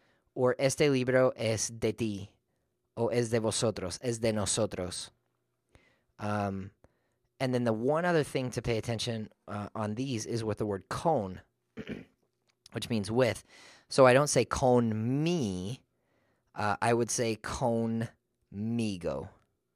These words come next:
And with conti, I don't say conti, I say contigo.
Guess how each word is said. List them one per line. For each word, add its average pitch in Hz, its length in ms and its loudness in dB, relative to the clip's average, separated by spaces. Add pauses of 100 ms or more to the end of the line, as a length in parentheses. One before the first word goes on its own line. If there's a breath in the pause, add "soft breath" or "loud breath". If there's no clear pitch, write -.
(760 soft breath)
And 113 200 0
with 110 320 -2
conti, 117 800 0
I 104 100 0
don't 107 160 -2
say 104 140 -2
conti, 104 440 -6
I 95 160 -2
say 98 280 -2
contigo. 107 640 -4